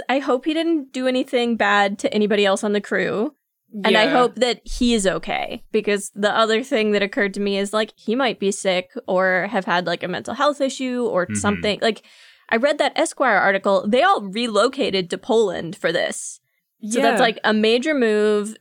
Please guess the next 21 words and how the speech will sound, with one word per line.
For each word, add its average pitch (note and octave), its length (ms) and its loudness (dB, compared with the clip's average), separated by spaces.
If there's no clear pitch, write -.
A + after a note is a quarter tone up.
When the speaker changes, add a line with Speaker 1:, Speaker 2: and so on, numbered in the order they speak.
Speaker 1:
during A3 280 0
the C4 100 0
pandemic. F#3 800 -2
Speaker 3:
Yeah. F2+ 480 -10
Speaker 1:
Um, G#3+ 440 2
that C4 380 0
age B3 560 0
is, A#3+ 140 -4
like, G#3+ 240 -4
prime G#3+ 320 0
onset A3 600 0
for A#3 120 -4
a G#3+ 40 0
bunch G3+ 300 -2
of G3+ 80 -8
serious F#3+ 540 -2
mental F#3 300 -2
health F#3 220 -2
stuff A#3+ 300 -2
for C#4 220 -4
men, C#4 400 -2